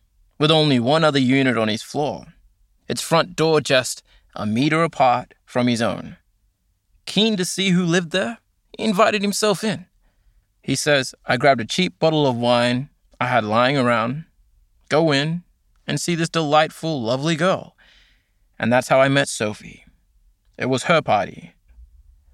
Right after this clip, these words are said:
But we ended up spending ages chatting, and she tells me all these crazy stories."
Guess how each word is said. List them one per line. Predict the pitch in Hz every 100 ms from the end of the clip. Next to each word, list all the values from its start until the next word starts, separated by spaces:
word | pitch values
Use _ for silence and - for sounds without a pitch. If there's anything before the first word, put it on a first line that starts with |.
| _
But | 113
we | 123 143
ended | 160 165
up | 156 -
spending | - 147 147 123
ages | 123 139 127 120
chatting, | - 135 131 117 107
and | -
she | 127
tells | - 143 123
me | 120
all | 104 135 147
these | 131 127 -
crazy | - 143 135 117
stories." | - 139 135 95 - -